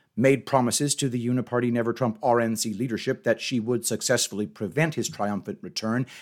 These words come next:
and then took steps to stop him. And she failed.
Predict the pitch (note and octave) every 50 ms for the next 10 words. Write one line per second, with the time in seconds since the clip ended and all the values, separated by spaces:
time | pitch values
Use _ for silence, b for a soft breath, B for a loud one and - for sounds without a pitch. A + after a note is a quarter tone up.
0 | B B - B2 B2 A#2+ G#2+ G#2 B2+ C3+ D#3 D#3+ - C3 C#3 - - - - F2+
1 | - - - - - D#3 - - - - - - G3 F#3 G#3 G#3 - - _ _
2 | - G2 F2+ D#2+ C2+ C2+ C#2 - B B B B B B B B B B B B
3 | B B _ _ - - E2 D#2+ E2 D#2+ D2+ - - - - G2 F#2+ F2 - -
4 | - - - D#3 D#3 F3+ F#3 F#2+ D#2 C#2 B2 - _ - - -